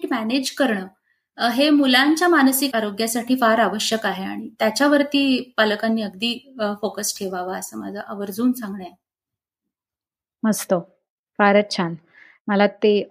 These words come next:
Speaker 2: इनर चाइल्डचं हीलिंग ही खरंच खूप,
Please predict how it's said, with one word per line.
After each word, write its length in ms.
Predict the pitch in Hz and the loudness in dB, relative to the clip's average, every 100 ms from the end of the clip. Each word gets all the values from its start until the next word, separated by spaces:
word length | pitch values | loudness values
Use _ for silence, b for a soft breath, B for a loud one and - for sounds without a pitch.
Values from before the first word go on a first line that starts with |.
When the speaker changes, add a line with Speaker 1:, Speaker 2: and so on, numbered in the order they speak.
| - | -2
Speaker 2:
इनर 300 | 226 208 208 | 2 4 4
चाइल्डचं 840 | 208 220 208 214 220 214 - - | 4 4 6 6 6 4 -2 0
हीलिंग 460 | 220 202 208 202 208 | 2 2 2 2 2
ही 200 | 208 214 214 | 0 0 2
खरंच 420 | 214 214 214 - | 2 2 0 -6
खूप, 400 | - 247 240 | 0 0 0